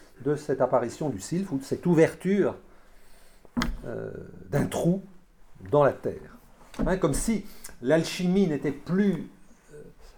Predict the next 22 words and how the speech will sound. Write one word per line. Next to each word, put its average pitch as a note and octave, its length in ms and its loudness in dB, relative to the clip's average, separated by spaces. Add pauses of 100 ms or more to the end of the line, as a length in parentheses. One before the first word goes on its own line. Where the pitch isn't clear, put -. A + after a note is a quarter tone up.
la C3 100 0
préhistoire G3 800 2
des B2+ 100 0
sciences - 840 -6 (200)
ou A2+ 80 -12
de G#2 80 -16
la, G#2 80 -6
de G2 100 -10
la G#2+ 80 -8
chi-, - 240 -18 (260)
de A2+ 60 -10
la G2+ 80 -8
chimie, A3+ 420 -4 (340)
mais F#3+ 440 2 (320)
devenait E3+ 420 4
comme D#3 160 2
un D3+ 200 4
au-delà, F3+ 540 6 (840)
euh, B2 80 -4
du B2 120 -10
savoir D3 840 4
rationnel B2+ 840 0